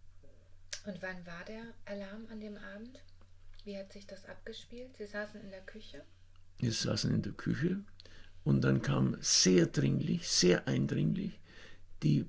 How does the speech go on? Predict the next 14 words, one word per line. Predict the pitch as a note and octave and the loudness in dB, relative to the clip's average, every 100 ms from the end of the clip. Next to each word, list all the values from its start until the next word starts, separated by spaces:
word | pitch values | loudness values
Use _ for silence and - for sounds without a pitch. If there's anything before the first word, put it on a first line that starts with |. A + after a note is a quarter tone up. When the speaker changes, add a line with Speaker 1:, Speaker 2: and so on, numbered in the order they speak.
| - | -2
Speaker 2:
Botschaft | - - - E3 D#3 - | 0 0 2 2 0 -2
von | - D#3 D3 C3+ | 0 2 2 0
diesem | - - - - - - | -4 -4 0 0 2 2
Rundfunksprecher, | C3 C#3+ - - - - - - - - - - - | 6 4 4 0 0 -2 0 0 0 -4 -10 -16 -6
dass | C3 B2+ | -2 2
man | D#3 - - | 0 0 8
unbedingt | A3+ A#3+ A3+ - - E3 F3+ E3 - - - | 10 10 10 8 6 6 6 2 -2 -4 0
die | D3 E2 - - - - - - - - - - - - - - | 0 2 -2 -8 -16 -16 -16 -16 -16 -16 -16 -20 -20 -20 -18 4
Luftschutzräume | G3+ - - E3 F3+ E3+ E3+ D#3+ | 6 6 2 4 6 10 10 10
aufsuchen | C3+ C#3 - D3 C3 C3 | 6 2 0 0 -2 -2
muss. | A#2+ A#2+ - - - - - - - - | 0 -2 -4 -8 -14 -14 -14 -14 -16 -12
Es | - | -2
war | - - | 2 4
so | - - | 4 2